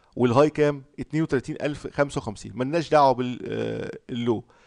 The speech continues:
اللو والهاي ملناش دعوة بيه. إحنا عايزين الأوبن والكلوز، تمام؟ الأوبن والكلوز كام؟ أنت بتتكلم في الاتنين وتلاتين ألف خمسة وخمسين إلى واحد وتلاتين ألف تمنمية واحد وأربعين. يبقى الأوبن والكلوز الفرق ما بينهم حوالي مثلًا هنقول، آه، مية وتسعين نقطة،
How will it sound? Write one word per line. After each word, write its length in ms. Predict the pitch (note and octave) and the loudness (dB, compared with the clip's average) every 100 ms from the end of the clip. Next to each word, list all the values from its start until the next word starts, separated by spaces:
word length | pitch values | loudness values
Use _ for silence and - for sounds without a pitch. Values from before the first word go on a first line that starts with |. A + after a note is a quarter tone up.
| _ - | _ -6
اللو 200 | A#2+ C3+ | 2 4
والهاي 300 | C3 A2+ C#3 | 4 4 2
ملناش 300 | C3 B2 B2+ | 0 -4 -2
دعوة 160 | A2+ G2+ | 0 0
بيه. 160 | - | -2
إحنا 160 | - C#3 | -6 -2
عايزين 240 | C3+ D3+ | -2 -2
الأوبن 400 | D#3+ - F3 F3+ D#3+ _ - | -2 2 2 0 -10 _ -2
والكلوز، 680 | C3 B2 C3+ A#2+ G#2 - - _ - | -2 2 4 4 2 -10 -20 _ -4
تمام؟ 320 | A2 C#3+ D3+ - | 0 0 -2 -4
الأوبن 260 | - D3 | -2 0
والكلوز 360 | D3 - C3+ C#3+ | 0 0 2 2
كام؟ 300 | - C3 B2+ - _ _ _ _ - | 2 0 0 -10 _ _ _ _ -10
أنت 140 | - | -6
بتتكلم 520 | A2+ - C#3 C#3+ A#2+ | -4 0 2 2 -2
في 120 | - | -6
الاتنين 260 | A2+ A2 D#3+ | -10 -4 -2
وتلاتين 320 | E3 D3 E3 - | 0 0 -2 -2
ألف 260 | C3+ A2+ - | -2 -2 -6
خمسة 300 | - D3+ D#3+ | -4 0 -2
وخمسين 480 | C#3+ C3 F3+ A3+ A3 _ _ _ _ - | -2 -4 -4 -6 -8 _ _ _ _ 2
إلى 340 | D#3 F#3+ A3 - _ _ - | 4 4 0 -8 _ _ 2
واحد 260 | C#3 D3+ | 2 2
وتلاتين 360 | C#3 C#3 - D#3 - | -2 -4 -6 -8 -6
ألف 200 | - - | -6 -6
تمنمية 280 | C3 C#3 | -4 0
واحد 200 | D3+ B2+ | 0 2
وأربعين. 340 | B2 G#2 G#2+ - _ _ | -2 0 -4 -4 _ _
يبقى 180 | G#2 A2 | -4 -2
الأوبن 240 | - D#3 D#3+ | 0 0 0
والكلوز 460 | D3 C#3 E3 C#3 | 0 4 6 4
الفرق 320 | A#2+ - D3+ | -4 -2 0
ما 60 | C#3+ | 0
بينهم 360 | C#3 E3+ F3 E3 - _ _ | 0 0 -2 -6 -20 _ _
حوالي 420 | - A#2+ C#3+ D3 | 0 4 4 2
مثلًا 580 | C3+ D3+ - C#3+ D3 C#3+ - | 0 0 0 -2 -2 -8 -8
هنقول، 560 | B2+ - D3+ D3 B2 | -6 0 0 0 -2
آه، 180 | A2+ A2+ | 0 0
مية 140 | B2 D3 | 2 2
وتسعين 340 | - - C3+ | 0 -4 -4
نقطة، 260 | B2+ - | -4 -10